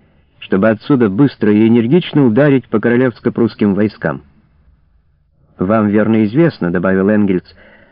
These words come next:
сколько корпусов прусского короля уже сконцентрировано между Саарбрюкеном и Крейцнахом на пфальцской границе. Не требуется особой проницательности, чтобы понять, какое неприятное разочарование принесёт прусская армия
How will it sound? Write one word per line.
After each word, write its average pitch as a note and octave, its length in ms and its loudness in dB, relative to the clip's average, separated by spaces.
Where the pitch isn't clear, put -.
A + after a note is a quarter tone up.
сколько F#2+ 380 -2
корпусов G2+ 540 -2
прусского G2 440 -2
короля G2+ 320 -2
уже G#2 220 -2
сконцентрировано G#2 960 -2
между G2 300 -2
Саарбрюкеном G#2+ 920 0
и G#2 80 0
Крейцнахом B2 840 -2
на F#2+ 160 0
пфальцской G#2+ 580 -2
границе. A#2 560 0
Не E2+ 120 -2
требуется D3+ 500 0
особой C3+ 340 0
проницательности, A2+ 1080 -2
чтобы F2+ 240 -6
понять, A2 380 -2
какое A2 300 0
неприятное A#2+ 600 0
разочарование C3 720 0
принесёт F#2+ 460 -2
прусская G#2+ 460 -2
армия G#2+ 360 0